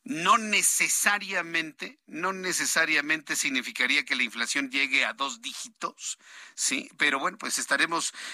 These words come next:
eh, observándolo y con los análisis que nos hace Juan Musi. Antes del resumen de noticias, quiero enviar un caluroso saludo a nuestros amigos que nos escuchan en la ciudad de Querétaro.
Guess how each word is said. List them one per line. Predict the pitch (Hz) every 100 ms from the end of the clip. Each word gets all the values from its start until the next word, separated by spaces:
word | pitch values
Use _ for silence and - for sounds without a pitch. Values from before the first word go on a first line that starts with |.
| -
eh, | - -
observándolo | 139 123 135 156 185 190 180
y |
con | - 139
los | 131
análisis | 131 156 165 147 -
que | 127
nos | 117
hace | 135 - 131 -
Juan | - 147 135 120
Musi. | 107 - - - - - -
Antes | 254 262 214
del | 214
resumen | 190 - 233 226
de | 202
noticias, | 185 - 196 - 147
quiero | - 202 208
enviar | 185 190
un | 202
caluroso | 175 165 185
saludo | 180 180 185
a |
nuestros | 160 147
amigos | 156 180 -
que |
nos | 143
escuchan | 127 - - 180 175 170 - - -
en | 185 170
la | 160
ciudad | - 151 165 196
de | 196 -
Querétaro. | 175 165 196 - 196 160 131